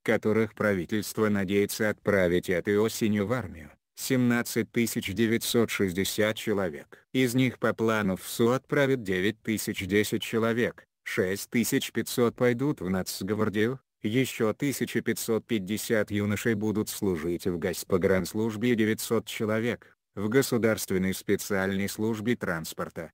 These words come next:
в командовании сухопутных войск всу. Именно они отвечают за призыв срочников, отрапортовали,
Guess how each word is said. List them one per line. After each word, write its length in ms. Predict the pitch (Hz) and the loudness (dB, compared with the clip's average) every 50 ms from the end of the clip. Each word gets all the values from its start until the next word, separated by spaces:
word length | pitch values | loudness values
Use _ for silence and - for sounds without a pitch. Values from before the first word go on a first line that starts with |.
| _ _ | _ _
в 100 | - - | -12 -4
командовании 800 | - 110 104 104 107 107 104 98 98 98 101 104 110 117 135 | -2 0 2 2 2 2 0 0 0 2 2 2 2 0 0
сухопутных 840 | 127 - - 107 95 - 101 - - 101 101 - - 101 95 - - | -2 -2 -4 -2 0 0 -2 0 -2 -2 -4 -2 -2 -2 -4 -4 -4
войск 440 | 92 110 123 117 98 85 - - - | -2 0 0 0 0 -2 -4 -10 -14
всу. 380 | - - - - 90 73 - - _ _ _ _ - | -12 -10 -8 -8 -8 -10 -10 -14 _ _ _ _ 0
Именно 440 | 131 123 117 107 107 107 107 110 107 | 4 4 6 6 4 4 4 2 2
они 200 | 107 107 110 110 | 2 2 2 2
отвечают 600 | 107 107 - 110 107 - - - 107 104 104 95 | 0 2 2 0 0 0 0 0 0 2 0 0
за 160 | 90 98 101 | 0 -2 -2
призыв 480 | - - 104 107 101 85 104 110 110 - | 0 0 0 0 0 0 -2 -2 -2 -4
срочников, 880 | - - 110 107 98 - - - 101 90 85 - 92 82 - - - _ _ _ _ | -6 -4 -4 -4 -4 -4 -6 -8 -8 -8 -8 -8 -10 -12 -12 -18 -20 _ _ _ _
отрапортовали, 1120 | - 117 113 - - 107 101 - 107 104 - - 104 98 98 107 98 78 71 65 - | 0 0 2 2 2 2 2 2 2 0 0 0 0 0 2 0 0 -2 -4 -8 -12